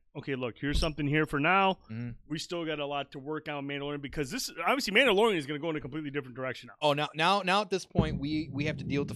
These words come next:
Speaker 2: fact that Din Djarin has the,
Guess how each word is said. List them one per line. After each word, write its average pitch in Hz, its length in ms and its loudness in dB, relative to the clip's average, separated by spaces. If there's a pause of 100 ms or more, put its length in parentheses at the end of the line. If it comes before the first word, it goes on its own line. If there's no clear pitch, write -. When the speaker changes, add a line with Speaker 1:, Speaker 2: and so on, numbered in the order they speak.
Speaker 2:
fact 135 280 0
that 117 240 0 (720)
Din 147 140 -2
Djarin 147 400 0
has 131 580 0
the, 117 560 -2